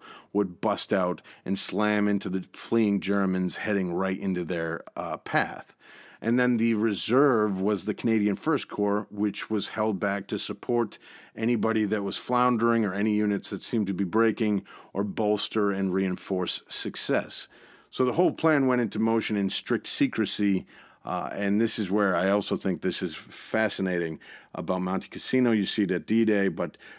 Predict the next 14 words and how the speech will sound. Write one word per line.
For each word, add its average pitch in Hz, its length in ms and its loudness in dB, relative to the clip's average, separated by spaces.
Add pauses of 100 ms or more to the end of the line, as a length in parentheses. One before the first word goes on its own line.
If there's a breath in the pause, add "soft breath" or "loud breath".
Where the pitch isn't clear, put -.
(100)
the 101 80 0
troop 151 280 4
movements 117 480 4
alone 107 500 4
took - 240 -2
months, 101 720 2 (180)
uh, 87 380 -4
moving 101 400 2
from 101 180 0
one 98 160 2
side 98 240 0
of 87 100 -2
the, 87 360 0
uh, 85 100 -4